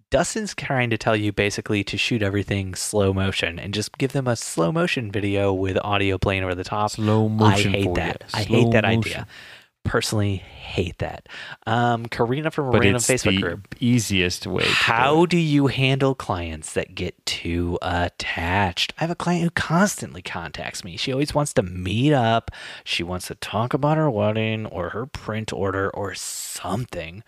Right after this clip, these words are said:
Speaker 1: I know she does not have a lot of friends, and I think she uses excuses that are photo related to get me to meet up with her. Really don't mind doing it here and there.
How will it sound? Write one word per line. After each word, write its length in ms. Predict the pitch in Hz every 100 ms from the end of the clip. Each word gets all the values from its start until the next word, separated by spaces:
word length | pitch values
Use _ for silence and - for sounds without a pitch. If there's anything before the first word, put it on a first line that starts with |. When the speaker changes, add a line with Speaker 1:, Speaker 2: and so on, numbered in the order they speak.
| - - _ _ _
Speaker 1:
I 100 | 143
know 160 | 147 165
she 200 | - 165
does 140 | 151
not 180 | 139 131
have 100 | 147
a 60 | 143
lot 180 | 139
of 80 | 135
friends, 420 | - 135 135 143
and 80 | 139
I 60 | 131
think 180 | - 131
she 140 | -
uses 360 | 135 131 135 127
excuses 600 | 131 - - 127 - 135
that 100 | 131
are 80 | 117
photo 280 | - 127 113
related 480 | 123 120 104 107 107
to 100 | 120
get 240 | - 113
me 140 | 110 110
to 80 |
meet 240 | 110 104 - -
up 240 | 156 -
with 120 | 170
her. 320 | - 92 175 - _ - _ _ _ _ _ _ _ -
Really 200 | 101 113
don't 240 | 123 127
mind 280 | 131 131 123
doing 320 | 117 117 127
it 140 | 98
here 260 | 95 90 92 - - - _ _ _ _ _ _
and 420 | 120 117 120 117 _ _ _ _
there. 440 | 123 131 87 73